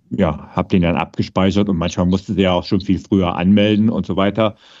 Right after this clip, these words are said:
Ähm, aber in der, ich hab tatsächlich in der Zeit, wo ich besonders auch viel Triathlon gemacht hab, in der O-, Off-Season dann diese, hab ich mich wirklich hingesetzt und aus diesen groben Ideen der ein, zwei Hauptwettkämpfe,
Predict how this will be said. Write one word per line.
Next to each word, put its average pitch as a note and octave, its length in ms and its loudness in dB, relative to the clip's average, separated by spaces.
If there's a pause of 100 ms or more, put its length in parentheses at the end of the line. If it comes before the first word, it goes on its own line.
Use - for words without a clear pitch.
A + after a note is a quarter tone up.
(400)
Ähm, E2+ 520 -2 (640)
aber F#3 340 2
in F2+ 120 2
der, F2 440 2
ich F#2 140 -4
hab - 120 -6
tatsächlich G2+ 540 -2
in F2+ 80 -4
der F#2+ 180 0
Zeit, G2+ 300 -2
wo G#2 80 2
ich F2+ 100 -2
besonders F#2+ 360 -2
auch G2 100 -2
viel F2+ 220 0
Triathlon G#2+ 440 2
gemacht F#2+ 340 2
hab, F#2 200 -2 (540)
in F#2 180 2
der F2+ 360 2
O-, - 320 -2 (160)
Off-Season G2+ 600 0
dann F#2 160 4
diese, E2+ 300 -2
hab F2 160 -6
ich F2 160 -6
mich F2 80 2
wirklich - 240 -2
hingesetzt G2+ 680 2
und F#2+ 160 0
aus - 200 -2
diesen F2 320 -2
groben A#2 500 0
Ideen A#2 1000 2 (280)
der F#2+ 340 0
ein, G2+ 320 0
zwei G#2+ 640 -2
Hauptwettkämpfe, G2+ 1200 -2